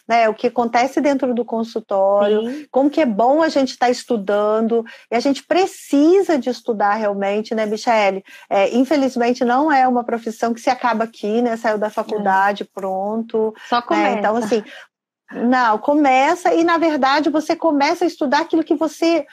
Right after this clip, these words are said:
Speaker 1: mais se identifica, aquilo que você mais gosta, aquilo que você acha mais legal.
Speaker 2: Sim.
Speaker 1: E, e, e acolher as famílias, trazer as famílias pra perto, mostrar pra elas que pode, e que a gente pode lutar junto, que a gente,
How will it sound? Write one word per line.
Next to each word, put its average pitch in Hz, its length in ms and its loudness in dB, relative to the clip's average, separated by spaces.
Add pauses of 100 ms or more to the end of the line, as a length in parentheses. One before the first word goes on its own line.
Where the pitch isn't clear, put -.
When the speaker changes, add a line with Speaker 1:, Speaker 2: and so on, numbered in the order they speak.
(180)
Speaker 1:
mais 339 300 2
se 370 100 0
identifica, 254 840 0
aquilo 240 240 0
que 233 80 -10
você 233 240 0
mais 220 300 -2
gosta, 220 640 0
aquilo 208 300 -4
que 220 80 -4
você 208 260 -4
acha 196 300 0
mais 196 340 -2
legal. 202 580 0 (280)
Speaker 2:
Sim. 226 180 -6
Speaker 1:
E, 311 480 4 (300)
e, 285 300 2
e 320 40 4
acolher 320 560 2
as - 140 -4
famílias, 277 520 0
trazer 254 360 0
as 359 120 0
famílias 294 480 0
pra 247 140 -2
perto, 233 200 0
mostrar 240 340 -2
pra 254 140 2
elas 226 280 0
que 226 200 -6 (1300)
pode, 208 500 0 (380)
e 214 60 -4
que 240 100 0
a 220 60 2
gente 254 260 0
pode 262 460 2
lutar 233 440 0
junto, 214 460 -4
que 226 80 -6
a 214 60 -2
gente, 226 360 -4